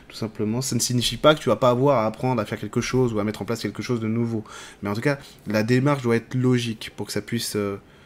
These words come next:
pour que ça puisse aboutir, mais sinon c'est bon. Et sinon, le fond est bon, en tout cas. Alors. <coughs> Alors, je crois que François, je t'ai déjà répondu, je suis pas sûr. Allez,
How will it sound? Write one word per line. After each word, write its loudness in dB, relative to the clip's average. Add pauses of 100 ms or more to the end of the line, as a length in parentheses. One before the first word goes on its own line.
(200)
pour -6
que -8
ça 0
puisse -4
aboutir, -4
mais -2
sinon -6
c'est -4
bon. 0
Et -2
sinon, 4
le 6
fond 0
est 2
bon, 0
en -4
tout -16
cas. -12 (1600)
Alors. -2 (760)
<coughs> 12 (1000)
Alors, -2
je -6
crois -6
que -8
François, -2
je -6
t'ai -4
déjà -2
répondu, -2
je -14
suis -14
pas -2
sûr. -6
Allez, -4